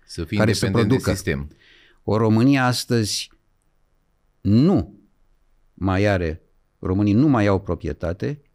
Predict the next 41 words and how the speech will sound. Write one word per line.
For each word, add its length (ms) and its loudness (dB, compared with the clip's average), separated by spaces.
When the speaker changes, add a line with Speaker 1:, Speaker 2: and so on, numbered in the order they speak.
Speaker 2:
ci 120 -12
ei 240 0
înșiși 420 0
au 60 0
fost 220 -4
luați 240 -4
în 60 -6
proprietate 480 -6
de 100 -6
către 240 -10
alții. 260 -14
Speaker 1:
Noi 140 -6
suntem 200 -4
consumeriști, 640 -2
consumatori 640 -4
și 280 -8
importăm 400 -4
Speaker 2:
Am 60 2
spus, 60 -4
au 60 0
fost 120 0
Speaker 1:
șaptezeci 260 0
la 100 2
sută 120 0
Speaker 2:
luați 220 0
Speaker 1:
din 80 2
Speaker 2:
în 60 0
proprietate. 640 -2
Speaker 1:
Da. 240 -6
Speaker 2:
Ori 360 0
este 220 0
inadmisibil 960 2
astăzi, 420 -4
și 100 -6
asta 240 -6
este 200 -4
o 60 -2
chestiune 500 -4
care 260 -2
ține 380 -4
de 580 -2